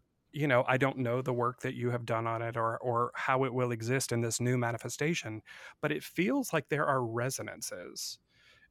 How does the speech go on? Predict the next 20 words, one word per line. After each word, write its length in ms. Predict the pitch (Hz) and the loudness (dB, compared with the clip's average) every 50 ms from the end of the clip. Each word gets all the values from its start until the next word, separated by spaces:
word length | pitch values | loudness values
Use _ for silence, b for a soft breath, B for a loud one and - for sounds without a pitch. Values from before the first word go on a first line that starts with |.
| b - | b -2
inside 640 | 139 127 131 135 - - - 135 123 135 139 139 123 | -2 0 0 0 0 0 0 0 0 0 0 0 -2
that 220 | 123 117 - - | -4 -4 -4 -4
story 760 | - - - 127 107 104 - - 117 117 110 117 120 143 - _ _ 127 | -6 -4 -4 -4 -6 -6 -8 -12 -14 -14 -14 -14 -16 -16 -18 _ _ -4
that, 260 | - 139 123 127 - - _ _ _ 131 | 0 2 2 2 0 -2 _ _ _ -6
that 300 | 113 123 117 120 120 - | -2 0 0 0 0 -2
could, 260 | - - 131 117 - - - _ _ _ _ _ _ _ _ _ _ _ - | -4 -4 -4 -4 -6 -10 -20 _ _ _ _ _ _ _ _ _ _ _ -10
will 500 | 151 123 117 127 143 143 143 135 123 113 120 | -10 -4 0 2 4 4 4 2 2 0 -2
resonate 540 | 123 123 123 117 - 113 110 113 117 - | -2 0 0 -2 -4 -4 -6 -6 -6 -10
for 180 | - - 123 120 | -8 -6 -6 -6
people 640 | - - 131 110 - 113 107 104 104 101 104 113 - _ _ _ _ _ _ _ _ - | -4 -6 -6 -6 -4 -4 -4 -4 -6 -6 -8 -12 -16 _ _ _ _ _ _ _ _ -8
in 180 | - 120 110 107 | -6 -6 -6 -6
this 240 | 117 107 - - - | -6 -6 -6 -6 -6
moment. 520 | 101 92 76 76 87 - - - - - - | -6 -8 -8 -8 -12 -14 -14 -18 -20 -18 -12
So, 460 | - - - 123 110 110 113 110 113 - _ _ - | -8 -6 -4 -4 -4 -4 -6 -8 -10 -12 _ _ -6
uh, 160 | 127 127 120 - - | -4 -4 -2 -4 -4
you 140 | 135 127 | -4 -2
know, 160 | 123 113 113 - | -2 -2 -4 -4
congratulations 960 | - 156 139 135 131 135 139 131 139 123 123 120 110 - 117 110 110 110 127 | -4 -4 0 2 2 2 2 2 0 0 0 -2 -2 -4 -6 -6 -6 -6 -4
on 300 | 117 110 110 110 110 98 B B B B B B B - | -4 -4 -4 -4 -6 -8 B B B B B B B 2
persevering 880 | - 147 123 - - 127 110 127 123 113 107 113 113 110 110 117 - | 2 4 4 4 0 0 0 0 0 0 0 -2 -2 -4 -6 -8 -10